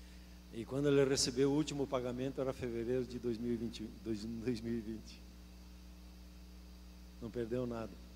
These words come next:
multiplicou todas as coisas. E ele não faz negócio com,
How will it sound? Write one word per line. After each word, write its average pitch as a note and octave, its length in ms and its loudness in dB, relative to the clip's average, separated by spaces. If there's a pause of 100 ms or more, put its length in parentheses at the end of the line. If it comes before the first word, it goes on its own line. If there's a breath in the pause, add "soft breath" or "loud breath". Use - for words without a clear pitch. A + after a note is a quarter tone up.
(520)
multiplicou B2+ 680 2 (3250)
todas A#2 240 -4
as G#2+ 100 -2
coisas. A2 260 -2
E B2+ 40 10
ele B2 100 8
não B2 100 6
faz C3+ 220 2
negócio B2 400 0
com, B2 260 -2